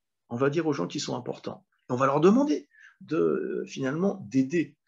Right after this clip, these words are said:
C'est-à-dire que quand quelqu'un va se présenter, quelqu'un qui est, bon, pauvre, isolé, et cetera, plutôt que de lui donner quelque chose, on va lui proposer de,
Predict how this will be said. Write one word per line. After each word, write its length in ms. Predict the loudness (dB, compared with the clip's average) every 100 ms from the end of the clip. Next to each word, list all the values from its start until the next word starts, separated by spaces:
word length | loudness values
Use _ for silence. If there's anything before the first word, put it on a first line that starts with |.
| _
C'est-à-dire 220 | -10 -8 -2
que 220 | -2 -2
quand 160 | -8
quelqu'un 280 | -10 -8 -4
va 120 | -4
se 80 | -4
présenter, 500 | -6 -6 -4 0 0
quelqu'un 380 | 0 -6 -8 -10
qui 240 | -10 -12
est, 260 | -10 -12 -14 -14 -16 -12
bon, 340 | -8 -8 -10 -10
pauvre, 220 | -8 -8
isolé, 340 | -8 -8 -6 -6
et 60 | -6
cetera, 500 | -12 -16 -10 -12 -12 -18 -18 -18 -10
plutôt 340 | -8 0 0
que 60 | 2
de 100 | 2
lui 180 | 0 0
donner 360 | 2 4 4
quelque 320 | 0 -4 -6 -8
chose, 320 | -2 -2 0
on 80 | -2
va 120 | -4
lui 200 | -8 -12 _ _ _
proposer 680 | -10 -6 -4 -2 0 -2 -6
de, 720 | -16 -16 -18 -8 2 4 4